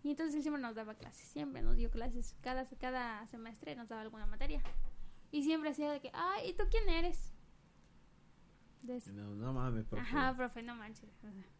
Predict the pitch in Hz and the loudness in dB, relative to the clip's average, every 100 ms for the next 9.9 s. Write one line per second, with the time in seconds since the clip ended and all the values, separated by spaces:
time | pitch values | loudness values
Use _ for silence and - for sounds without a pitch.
0 | - - 110 139 156 120 117 120 110 101 | -20 -6 0 2 2 2 -2 -4 -4 -4
1 | - 98 101 165 165 254 226 233 226 190 | -6 -8 -8 -6 -6 -6 -8 -8 -10 -12
2 | 214 277 233 202 - 254 277 320 320 392 | -10 -10 -10 -16 -10 -6 0 4 2 0
3 | 302 277 294 254 262 254 285 349 - - | 0 0 0 -2 -4 -6 -8 -10 -16 -20
4 | - 285 330 392 - - 508 440 403 587 | -14 -10 -8 -10 -12 -12 -8 -4 -4 -6
5 | - - - - - - - 254 - 247 | -12 -20 -20 -20 -16 -8 -4 0 0 0
6 | - - 98 190 - - - - - - | -4 -4 -4 -6 -10 -12 -14 -18 -20 -20
7 | - - - 311 349 330 330 311 302 320 | -20 -16 -6 0 0 2 2 2 2 2
8 | 330 294 - 233 214 190 196 214 277 285 | 0 -4 -6 -8 -8 -10 -2 0 2 0
9 | 262 269 254 240 233 233 214 202 | 0 -2 -4 -6 -8 -10 -10 -12